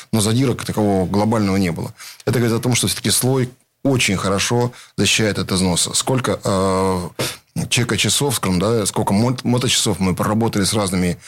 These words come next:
автомобилями, ра-, работающими без масла. У нас было больше двадцати автомобилей по всей России и за рубежом. А, щас Toyota у нас за рубежом наша находится. Мы её уже лет, наверное,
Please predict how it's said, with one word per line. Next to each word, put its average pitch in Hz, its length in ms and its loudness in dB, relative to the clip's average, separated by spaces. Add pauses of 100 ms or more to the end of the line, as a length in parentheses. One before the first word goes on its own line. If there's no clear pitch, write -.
(160)
автомобилями, 110 460 2
ра-, 92 200 2
работающими 101 360 0
без 101 100 2
масла. 95 260 0
У - 20 2
нас 92 60 2
было 95 80 2
больше 101 320 2
двадцати 104 300 0
автомобилей 113 380 0
по 95 120 -2
всей 107 180 0
России 90 380 -2 (320)
и 104 60 2
за 104 80 2
рубежом. 98 400 0 (600)
А, 92 260 2
щас - 180 0
Toyota 113 300 0
у - 20 2
нас 92 140 2
за 98 80 0
рубежом 147 300 2
наша - 180 0
находится. 92 340 0
Мы 117 140 2
её 98 300 2
уже 90 180 0
лет, 113 160 0
наверное, 95 340 -2